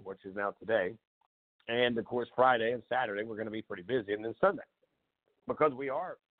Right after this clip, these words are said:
up to good date now, and, um, we have put N F L on our menu.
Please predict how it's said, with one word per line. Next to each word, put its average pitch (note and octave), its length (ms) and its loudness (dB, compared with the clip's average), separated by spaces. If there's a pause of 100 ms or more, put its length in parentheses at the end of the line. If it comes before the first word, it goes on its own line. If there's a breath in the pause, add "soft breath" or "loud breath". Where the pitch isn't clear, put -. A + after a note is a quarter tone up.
(160)
up C#3 180 -8
to B2 80 -18
good A#2+ 220 -14 (120)
date B2+ 220 -8
now, G#2+ 400 -10
and, G2+ 300 -14
um, F#2+ 320 -10 (1080)
we C3+ 140 2
have B2+ 140 2
put D3 180 0 (480)
N C#3 120 -2
F - 120 -8
L A2+ 160 0
on G#2+ 140 -2
our F#2+ 80 -8
menu. G#2+ 200 -8